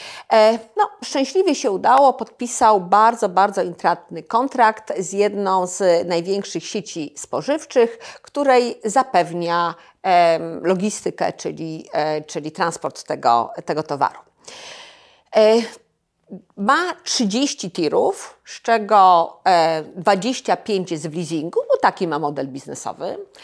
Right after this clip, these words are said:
Ostatnio wybudował sobie, mm, nową siedzibę, z, em, kosztowało go to ponad dwa miliony złotych, skorzystał z kredytu bankowego. Bank się oczywiście zabezpieczył w po-, formie hipoteki.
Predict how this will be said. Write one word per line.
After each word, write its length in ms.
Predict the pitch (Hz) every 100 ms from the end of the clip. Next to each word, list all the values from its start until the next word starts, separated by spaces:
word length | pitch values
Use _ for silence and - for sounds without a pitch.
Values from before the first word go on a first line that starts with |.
| - - - -
Ostatnio 840 | 254 - 359 - 320 269 233 208
wybudował 600 | 214 202 190 226 226 185
sobie, 560 | 180 175 165 180 180 -
mm, 200 | 254 233
nową 280 | 208 185 170
siedzibę, 840 | 175 175 160 247 240 226 180 160
z, 180 | 156 -
em, 680 | 185 165 156 156 156 - 170
kosztowało 600 | - 165 180 170 165 143
go 120 | 156
to 120 | 151 160
ponad 300 | 196 160 151
dwa 160 | 175
miliony 440 | 175 156 151 147 151
złotych, 580 | 226 262 262 233 190
skorzystał 600 | 190 - 175 170 - 127
z 100 | 143
kredytu 460 | - 208 214 294 240
bankowego. 840 | 214 214 214 196 202 180 175 170 170 _ _ _ _ _ -
Bank 240 | 185 180 185
się 100 | 165
oczywiście 400 | 165 165 - 165
zabezpieczył 540 | 147 - - 165 -
w 60 | -
po-, 160 | 131 -
formie 460 | - 160 156 76
hipoteki. 640 | - - 120 - - -